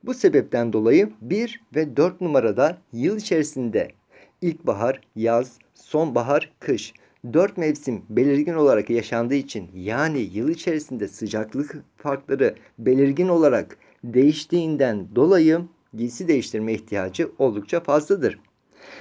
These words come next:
İki ve dört, beş numarayla gösterilen alanda y-, yer alan bölgelere baktığımızda ise yine aynı şekilde ekvatordan uzaklaşıldığını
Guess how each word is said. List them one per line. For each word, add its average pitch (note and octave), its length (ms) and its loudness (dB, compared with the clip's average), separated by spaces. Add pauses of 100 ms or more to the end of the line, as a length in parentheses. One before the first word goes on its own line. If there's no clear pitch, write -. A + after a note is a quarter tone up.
(120)
İki G3 460 -2
ve D3+ 220 6 (760)
dört, F3 260 2
beş G3 340 6
numarayla D3 400 6
gösterilen B2+ 640 4 (120)
alanda E3+ 520 2
y-, D3+ 100 0 (380)
yer C3+ 200 4
alan B2+ 340 2 (300)
bölgelere C3 560 4
baktığımızda C#3 680 2
ise C3+ 300 2 (280)
yine F#3+ 200 0
aynı D3+ 260 -2
şekilde A2+ 580 -4 (480)
ekvatordan A#2 720 0
uzaklaşıldığını D#3+ 1000 0